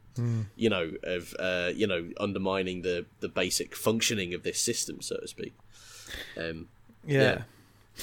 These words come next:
Speaker 1: Yeah, and there has been some foreshadowing for that, insofar as, like, Daenerys talking about breaking the wheel rather than sort of moving it.
Speaker 2: Yeah.
Speaker 1: And, and
Speaker 2: Yeah.
Speaker 1: also when Tyrion was talking to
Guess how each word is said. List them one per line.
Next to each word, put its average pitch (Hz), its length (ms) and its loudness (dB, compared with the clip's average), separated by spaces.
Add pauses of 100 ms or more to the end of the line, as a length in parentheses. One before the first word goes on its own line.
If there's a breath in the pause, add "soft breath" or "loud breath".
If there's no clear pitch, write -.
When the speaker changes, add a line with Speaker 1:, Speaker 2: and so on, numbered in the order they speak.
(200 loud breath)
Speaker 1:
Yeah, 208 280 10
and 165 100 8
there 170 80 4
has 226 140 4
been 185 140 4
some 170 240 2
foreshadowing 147 540 6
for - 240 2
that, 110 240 2 (120)
insofar 127 380 6
as, 123 80 4
like, 113 320 2
Daenerys 131 480 6
talking 131 280 4
about 120 220 2
breaking 120 440 4
the 113 80 2
wheel 113 420 4
rather 113 300 0
than 101 360 -2 (120)
sort 113 180 0
of 113 140 -2
moving 113 400 2
it. 110 80 0
Speaker 2:
Yeah. 113 320 6 (320 loud breath)
Speaker 1:
And, 127 200 6
and 135 160 6
Speaker 2:
Yeah. 127 100 8
Speaker 1:
also 120 480 6 (340)
when 123 400 6
Tyrion 127 480 6
was 110 160 -2
talking 120 420 4
to 110 200 2